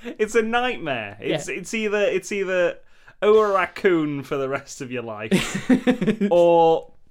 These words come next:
Speaker 1: live in a place where they don't serve water
Speaker 2: Yep.
Speaker 1: that, that's to your liking, so you have to drink your own piss
Speaker 2: Yep.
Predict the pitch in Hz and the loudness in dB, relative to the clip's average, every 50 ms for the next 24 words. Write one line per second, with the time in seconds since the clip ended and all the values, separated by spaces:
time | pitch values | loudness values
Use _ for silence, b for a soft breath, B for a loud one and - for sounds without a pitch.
0 | _ _ - _ _ _ _ - - _ _ 180 196 202 180 185 180 170 170 - | _ _ -20 _ _ _ _ -20 -20 _ _ 0 0 0 2 2 -2 -2 -4 -2
1 | 175 165 160 160 151 143 - - 156 156 151 151 156 160 156 208 214 196 170 127 | -2 0 0 0 -2 -4 -8 -6 -4 -2 -2 0 -2 -2 0 -2 -2 -2 -4 -6
2 | 123 - _ _ _ _ _ _ - - - - 180 180 175 165 156 151 143 131 | -14 -20 _ _ _ _ _ _ -14 -12 -6 -2 2 4 6 6 6 4 2 -2
3 | 131 - - - - _ _ _ _ _ - _ _ _ - 151 139 147 151 147 | -10 -14 -20 -20 -20 _ _ _ _ _ -20 _ _ _ -12 -6 -2 -2 0 0
4 | - 104 127 127 - - - - _ 147 139 - 160 - - 160 143 131 160 160 | -2 -4 -6 -8 -10 -12 -18 -20 _ -6 -2 -2 -2 -4 -6 -12 -8 -4 -4 -4
5 | 156 147 - - - 160 151 139 135 135 131 127 127 131 131 127 127 127 123 135 | -4 -6 -14 -8 -4 -2 -2 -2 -2 -2 -4 -4 -6 -6 -10 -10 -8 -8 -6 -8
6 | 127 123 120 120 123 131 135 120 110 120 117 117 117 113 - - 127 117 - - | -8 -8 -10 -10 -10 -10 -10 -10 -10 -10 -10 -10 -12 -14 -12 -10 -10 -10 -10 -12
7 | - 131 123 117 120 | -10 -10 -10 -10 -12